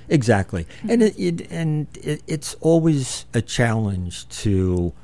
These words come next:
Speaker 1: rank projects when they're so different. A music project versus,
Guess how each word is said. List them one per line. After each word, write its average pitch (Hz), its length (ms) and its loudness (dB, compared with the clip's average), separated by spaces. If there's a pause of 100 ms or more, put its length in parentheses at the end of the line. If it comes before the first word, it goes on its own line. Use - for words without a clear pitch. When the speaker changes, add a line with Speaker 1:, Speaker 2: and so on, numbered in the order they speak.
(100)
Speaker 1:
rank 95 640 0 (160)
projects 90 760 -6
when 98 160 2
they're 95 160 0
so - 420 2
different. 95 720 -4 (280)
A 98 80 -4
music 98 480 2
project 98 680 -4
versus, 101 840 -2